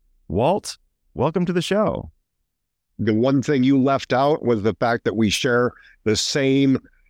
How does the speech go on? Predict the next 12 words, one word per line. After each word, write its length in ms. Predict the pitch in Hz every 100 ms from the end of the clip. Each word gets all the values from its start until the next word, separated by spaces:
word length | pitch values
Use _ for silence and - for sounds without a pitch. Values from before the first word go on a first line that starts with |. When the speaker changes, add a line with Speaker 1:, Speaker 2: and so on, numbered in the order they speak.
| _ _
Speaker 2:
hairstylist. 1300 | 143 139 120 - _ - - 92 64 53 - - - _ _
Speaker 1:
Yes. 600 | - 131 127 - 113 - 117 - -
<laughs> 600 | 104 - 156 - - - - -
Speaker 2:
<laughs> 520 | 175 175 - - - -
Thank 260 | 165 156
you 120 | 170 143
for 200 | 170 143
the 140 | 139 147
warm 460 | 131 127 139 131
welcome. 440 | 123 117 117 - 92
It's 160 | -
so 300 | - 120 117